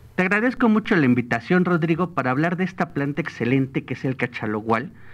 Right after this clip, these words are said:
para combatir esos kilos de más, el sobrepeso, que es un problema muy peligroso, la obesidad. Cada año fallecen muchísimas personas, dos punto ocho millones de personas adultas al año,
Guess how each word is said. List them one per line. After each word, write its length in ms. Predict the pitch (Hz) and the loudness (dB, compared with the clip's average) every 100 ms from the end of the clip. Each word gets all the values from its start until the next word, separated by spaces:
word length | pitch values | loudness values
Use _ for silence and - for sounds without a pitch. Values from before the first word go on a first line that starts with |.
| - - - | -16 -10 -2
para 220 | 165 170 | -2 2
combatir 460 | 190 185 190 254 | 2 2 0 0
esos 240 | 269 240 - | 2 0 -2
kilos 380 | 214 214 202 139 | 0 2 2 2
de 100 | 127 | 2
más, 240 | 127 120 - - - - 151 | 0 -2 -14 -20 -20 -4 -2
el 100 | 151 | 2
sobrepeso, 760 | 185 175 170 208 220 226 135 | 4 4 2 2 0 0 -4
que 100 | 127 | -2
es 80 | 190 | 0
un 100 | 196 | 0
problema 440 | 143 135 160 165 | 2 2 2 4
muy 220 | 127 196 | 4 4
peligroso, 680 | 226 170 120 113 135 170 147 | 2 0 0 0 0 0 0
la 120 | 123 | -2
obesidad. 580 | 113 117 - 117 120 175 - - - - - | 0 -2 -2 -4 -2 -4 -6 -14 -14 -14 -4
Cada 220 | 226 269 | 0 4
año 220 | 269 262 | 6 4
fallecen 640 | 254 151 165 240 254 240 - | 4 0 0 0 2 0 2
muchísimas 640 | 156 175 226 294 285 214 | 4 4 2 4 4 4
personas, 480 | - 143 175 202 202 | 2 -2 0 2 2
dos 160 | 202 226 | 2 0
punto 360 | - 226 226 | 0 0 0
ocho 180 | 220 - | -2 0
millones 520 | 175 131 120 165 185 | 4 2 4 2 2
de 100 | 151 | 2
personas 500 | 143 123 - 165 165 | -2 -6 0 0 0
adultas 580 | 123 120 151 151 180 - | -2 2 0 2 -2 0
al 120 | 117 | -2
año, 320 | 117 107 147 | 0 0 -2